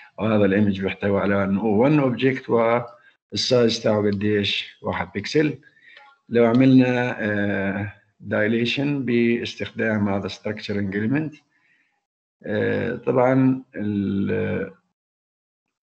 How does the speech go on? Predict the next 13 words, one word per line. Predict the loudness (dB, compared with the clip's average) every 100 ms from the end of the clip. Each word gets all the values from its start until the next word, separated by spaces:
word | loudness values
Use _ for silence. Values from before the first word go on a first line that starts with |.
| _ _ _ -2
هذا | 2 2
العنصر | 2 2 2 2 0 -2 -4
راح | -4
يظل | -2 -2 -2
زيرو، | 0 2 2 2 -2 -8 -20 -20 -20 _ _ _ _ _ _ _ _ _ _ _ _ _ -2
هذا | 0 2
العنصر | 2 -2 -2 -2
راح | -2 -2
يظل | -4 -4
زيرو، | -2 0 0 0 -4 -8
زيرو، | -2 0 0 0 -2
زيرو، | -4 -2 -2 -2 -2
زيرو، | -2 0 0 -2 -6